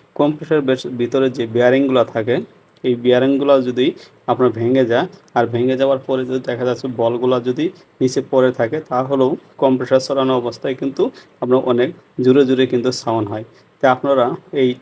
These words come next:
তেল এবং বেয়ারিংটাও আপনারা চেক দিতে পারেন। আর এই সমস্ত কাজ করার পরেও যদি আপনার ফ্রিজে সাউন্ডের সমস্যার সমাধান না হয়,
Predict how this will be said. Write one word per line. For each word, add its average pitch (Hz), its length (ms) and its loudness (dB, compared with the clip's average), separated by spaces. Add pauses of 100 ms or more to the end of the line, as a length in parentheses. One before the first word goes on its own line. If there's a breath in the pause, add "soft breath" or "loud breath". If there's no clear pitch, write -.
তেল 147 300 4
এবং 127 340 -2
বেয়ারিংটাও 127 640 0 (340 loud breath)
আপনারা 120 300 0
চেক 117 240 -4
দিতে 113 220 -2
পারেন। 110 320 0 (1000 soft breath)
আর 135 140 4
এই 143 120 4
সমস্ত 156 420 -2
কাজ 131 280 0
করার 131 280 2
পরেও 135 300 0
যদি 135 260 -2
আপনার 120 280 0
ফ্রিজে 123 480 0 (320 loud breath)
সাউন্ডের 135 520 0
সমস্যার - 380 -6
সমাধান 123 400 -4
না 117 200 -4
হয়, 131 220 -6